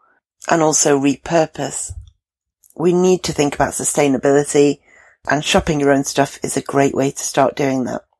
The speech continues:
Another benefit is that you'll get a clearer idea of what you own. It seems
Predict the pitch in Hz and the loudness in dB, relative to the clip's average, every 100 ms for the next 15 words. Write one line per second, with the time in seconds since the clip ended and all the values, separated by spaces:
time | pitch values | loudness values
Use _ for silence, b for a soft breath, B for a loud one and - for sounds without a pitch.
0 | _ _ _ - 233 262 - 156 139 - | _ _ _ 2 2 2 2 0 0 -4
1 | 131 - - 180 - 180 - 220 226 - | -4 -4 -4 -6 -4 -4 0 -2 -2 -6
2 | - 165 156 151 - 151 147 _ - 147 | -4 2 4 4 2 0 -2 _ -6 0
3 | 143 143 - 143 - 139 - 135 135 - | 2 2 0 -2 0 0 0 -4 -4 0
4 | 131 127 87 87 - _ b b b b | 2 4 4 0 -6 _ b b b b
5 | b b b - 185 - - - - - | b b b 0 0 0 -12 -10 -8 -6
6 | - 226 220 208 202 202 - - | 0 2 2 2 -2 -2 -2 -4